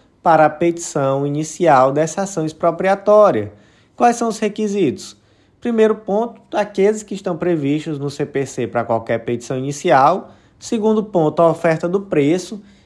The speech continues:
e ela tem que ser instruída com um exemplar do contrato ou do jornal oficial, que houve a publicação do decreto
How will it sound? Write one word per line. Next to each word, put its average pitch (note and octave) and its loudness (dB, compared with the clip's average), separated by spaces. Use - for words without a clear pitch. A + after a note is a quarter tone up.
e F#3 -2
ela G3+ 6
tem G#3 -4
que G#3+ -12
ser D3+ 0
instruída C#3+ -2
com D#3+ -6
um E3 0
exemplar D#3+ 2
do F3 -2
contrato D3 2
ou C3 -2
do B2+ -2
jornal C3 2
oficial, A#2 0
que E3+ -2
houve F#3+ 2
a E3 2
publicação E3 -2
do F#3+ -6
decreto B2 -2